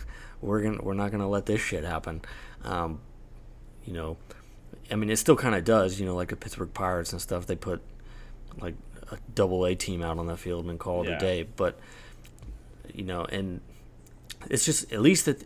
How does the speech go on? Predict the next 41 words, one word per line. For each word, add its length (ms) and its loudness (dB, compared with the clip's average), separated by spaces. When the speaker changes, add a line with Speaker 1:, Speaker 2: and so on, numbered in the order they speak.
Speaker 1:
especially 480 6
in 80 6
the 80 4
N 100 4
F 200 0
L, 180 6
there's 260 4
just 200 -2
not 180 4
the 80 4
excuse 600 2
of, 180 -6
like, 240 -4
"Oh, 240 6
you 120 -2
know, 120 0
we 120 4
can't 220 0
afford 420 2
it." 100 -6
It's 120 -6
like, 140 -2
you 80 2
can't 260 4
afford 240 2
it, 40 4
you 40 4
Speaker 2:
Just 100 -2
Speaker 1:
just 120 6
Speaker 2:
don't 80 4
Speaker 1:
don't 140 4
Speaker 2:
want 20 4
Speaker 1:
want 220 2
Speaker 2:
to. 60 -8
Speaker 1:
to. 60 -8
Speaker 2:
A 80 -6
hundred 200 -2
percent, 300 -4
Speaker 1:
You 60 0
Speaker 2:
yeah. 120 2
Speaker 1:
know, 140 -2